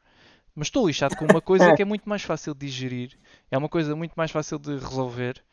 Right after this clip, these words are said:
E acabas por, eh, pá, ser terapêutico na sua, à sua maneira, né? E pronto, houve, houve momentos que eu me senti mais exaltado.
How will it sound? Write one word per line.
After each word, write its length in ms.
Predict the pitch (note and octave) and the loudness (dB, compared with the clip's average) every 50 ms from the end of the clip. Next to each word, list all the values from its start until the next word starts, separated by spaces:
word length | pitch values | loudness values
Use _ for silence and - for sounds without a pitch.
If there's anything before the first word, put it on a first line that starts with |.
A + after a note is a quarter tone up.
| _ _ _ _ _ _ _ | _ _ _ _ _ _ _
E 60 | - D#3 | -8 -2
acabas 280 | - F3+ F3 F3 - - | 0 0 0 0 -2 -6
por, 220 | - F#3 F3 F3 | -6 -4 -4 -4
eh, 420 | F3+ F3+ F3+ F#3 F#3 F#3 F#3 G#3 B3 B3 - - | -4 -4 -4 -6 -6 -6 -8 -10 -12 -16 -6 -4
pá, 120 | F#3 D3+ | -4 -4
ser 200 | - - C3+ - | -4 -6 -8 -8
terapêutico 680 | - - C#3+ C#3+ C3+ - - D3 C#3 - D#3 - - D#3+ | -8 -4 -4 -4 -4 -2 -4 -6 -6 -6 -10 -12 -12 -12
na 60 | D#3 | -12
sua, 680 | - - - D#3 D#3 D#3 D#3+ D#3+ D#3+ D#3+ D#3 D#3 D#3 - _ - _ _ _ | -12 -12 -12 -10 -10 -8 -8 -8 -10 -12 -12 -14 -16 -20 _ -20 _ _ _
à 100 | - D#3 | -8 -8
sua 200 | - - - D3+ | -8 -8 -8 -8
maneira, 380 | D3+ D#3 D#3+ D#3 D3+ D3+ C#3+ C3 | -8 -8 -8 -8 -8 -8 -8 -10
né? 160 | B2 B2+ - _ _ _ _ _ _ _ _ _ _ _ _ _ _ _ _ _ | -12 -14 -16 _ _ _ _ _ _ _ _ _ _ _ _ _ _ _ _ _
E 640 | - B2 A#2 A#2 A#2 B2 A#2+ A#2+ A#2+ A#2 - - - - _ _ | -8 -6 -6 -6 -6 -6 -6 -6 -8 -8 -10 -12 -16 -20 _ _
pronto, 320 | - - D3 G#3 - - - | -8 -6 -6 -6 -6 -10 -18
houve, 120 | G#2 A#2+ - - - _ _ _ | -20 -18 -20 -20 -20 _ _ _
houve 200 | E3 E3 D3+ C3+ C3+ | -12 -12 -10 -10 -8
momentos 240 | C3 C3 C3 - | -8 -6 -8 -8
que 100 | - - | -8 -8
eu 40 | D3 | -8
me 60 | C#3+ | -8
senti 280 | - - D3+ C#3+ - D3+ | -8 -10 -10 -8 -8 -4
mais 200 | D3 D3+ D3+ D3+ | -2 -2 -2 -2
exaltado. 520 | D3+ D3+ E3 E3 E3 - G#3+ A#3+ C#4+ - | -2 -2 -2 -2 -2 -2 -4 -4 -4 -6